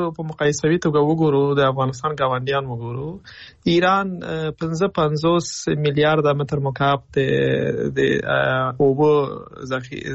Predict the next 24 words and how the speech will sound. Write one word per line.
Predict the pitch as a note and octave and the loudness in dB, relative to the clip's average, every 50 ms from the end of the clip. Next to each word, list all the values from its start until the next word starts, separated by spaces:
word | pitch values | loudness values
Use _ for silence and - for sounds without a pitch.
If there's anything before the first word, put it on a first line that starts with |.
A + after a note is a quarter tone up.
| C3 C#3 C#3+ C3+ | -4 -2 -2 -2
ز-، | B2+ B2+ - - - C3 B2+ | 0 -2 -2 -2 -2 0 2
زیرمې | C#3 C#3+ C#3 C3+ B2+ B2 A#2+ | 4 2 2 2 -2 -4 -2
لري. | A#2+ A#2 A2+ A2+ B2 C3 D3 | -4 -4 -4 -8 -10 -12 -6
دغه | D#3 - C3 B2+ B2 B2 | -2 0 0 2 0 0
بندونه | B2 C3 C3 C3 C3 C#3+ D3 C#3 | 0 -2 -2 0 0 0 0 0
یې | C3 C3 B2+ | 0 0 0
دومره، | B2+ C3 C3+ C3 B2 B2 B2 B2 | 0 0 0 0 0 0 0 0
دومره | C3 B2+ C3+ C3 B2+ A#2+ A#2+ A#2+ | 0 -2 -2 0 2 2 2 2
ډېر، | A#2+ B2+ C3 C3 B2+ B2+ B2+ - | 2 2 2 2 2 0 -2 -2
اه، | C3+ B2+ B2 B2+ | -2 -2 -2 -2
زیرمې | B2 B2 B2+ B2 A#2+ A#2+ A#2 A#2 | 0 0 0 0 0 -2 -4 -6
لري. | B2 B2 B2+ B2+ B2 - - - - - - - _ _ _ | -6 -10 -10 -12 -12 -16 -20 -20 -20 -20 -20 -20 _ _ _
نو | E3 D3+ | 0 2
افغانستان | D3+ D3 D3 D3+ D#3 D#3+ E3 E3 D#3+ - G#3+ A3 G#3+ | 2 2 2 0 0 -2 -2 -2 -2 0 0 2 2
یوازې | G#3 F#3 E3+ E3+ F#3 G3 G3 F#3 F#3 F3 E3+ E3+ E3 E3 - - - | 2 2 4 4 4 2 2 0 -2 -2 0 0 -2 -2 -4 -6 -6
دوه | D3 C#3 D3 E3 F3+ | -2 2 2 2 4
میلیارده | F#3 F3 D#3+ C#3 C#3 C#3+ D3 D3 D3 C#3+ C#3+ C#3 C3 B2+ B2+ B2+ - | 2 2 0 2 2 2 4 4 2 2 2 0 2 0 -2 -4 -6
متر | D3+ D#3 D3 C3+ C3+ B2+ - C#3 | -6 -6 -2 -2 -2 -2 0 -2
مکعب | C3+ C3 B2+ B2 C3+ C3+ C3+ C#3 | -2 -2 -2 -2 -2 0 2 2
زیرمې | B2+ A#2+ B2 B2+ C3+ B2+ A#2+ A2+ | 2 2 2 0 2 0 -2 -4
لري. | - B2+ A#2+ A2+ | -4 -4 -4 -4
دا | A2+ A#2+ C3+ D3+ F3 F#3+ F#3+ F3+ | -2 0 2 2 4 4 2 2
پن-، | E3 D#3+ - D#3+ D3+ D3+ D3+ D3+ D3+ C#3+ C3+ C3 | 0 -2 -6 -8 -8 -8 -10 -10 -8 -10 -10 -10
پنځه | B2 D3 C#3 C3+ C3+ C#3 D#3+ | -8 -8 -8 -8 -4 -2 -2